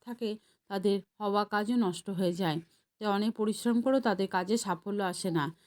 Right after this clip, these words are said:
কারণ মূল দরজা হলো বাড়ির মুখ এবং অন্ধকারের কারণে সেই সব নেতিবাচক শক্তি ঘরে প্রবেশ করে। আপনি কি জানেন বাড়িতে লাগানো ঘড়ির সঙ্গে ভাগ্যের একটা বড় সম্পর্ক রয়েছে? বালিশের নিচে রেখে যদি কেউ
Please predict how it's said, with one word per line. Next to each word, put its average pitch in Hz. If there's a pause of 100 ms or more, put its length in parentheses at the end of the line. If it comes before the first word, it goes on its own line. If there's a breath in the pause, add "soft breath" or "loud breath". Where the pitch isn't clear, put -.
(180 soft breath)
কারণ 202
মূল 208
দরজা 220
হলো 247
বাড়ির 185
মুখ 214
এবং 185
অন্ধকারের 240
কারণে 214 (320 soft breath)
সেই 208
সব 214 (300)
নেতিবাচক 240
শক্তি 233
ঘরে 185
প্রবেশ 185
করে। 160 (400)
আপনি 226
কি 277
জানেন 208
বাড়িতে 190
লাগানো 214 (260)
ঘড়ির 202
সঙ্গে 233
ভাগ্যের 196
একটা 214
বড় 165
সম্পর্ক 208
রয়েছে? 226 (400 soft breath)
বালিশের 233
নিচে 233
রেখে 208
যদি 226
কেউ 226